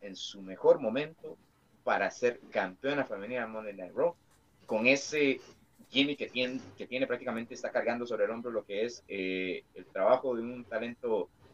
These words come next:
eh, masculino, como en este caso Bray Wyatt, y hace su trabajo también. Y, y me encanta, eh, esa, eh, esa química que tiene de un momento a otro cuando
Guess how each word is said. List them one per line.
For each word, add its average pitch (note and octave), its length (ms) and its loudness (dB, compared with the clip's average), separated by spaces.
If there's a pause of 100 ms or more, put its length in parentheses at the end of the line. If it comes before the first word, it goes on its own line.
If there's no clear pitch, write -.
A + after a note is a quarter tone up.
(100)
eh, F#2 260 -4
masculino, A#2 340 -6
como A2+ 140 -4
en A#2 40 -4
este - 140 -12
caso A2+ 280 0
Bray G2+ 160 -6
Wyatt, C3+ 380 8 (380)
y G#2+ 480 0
hace - 180 -4
su - 120 -10
trabajo B2 420 8
también. F#2+ 360 -12 (360)
Y, F#2+ 240 -8
y - 20 -6
me G#2 120 -6
encanta, C3+ 520 2
eh, C#3+ 220 6
esa, A#2 340 4 (240)
eh, G2 760 -8
esa C3 420 0 (300)
química E3+ 340 0
que A2+ 120 -6
tiene D#3+ 380 2
de C#3+ 40 -6
un C3+ 80 -4
momento D3 320 -2
a D3+ 60 2
otro D#3 160 -4
cuando G#2+ 440 -4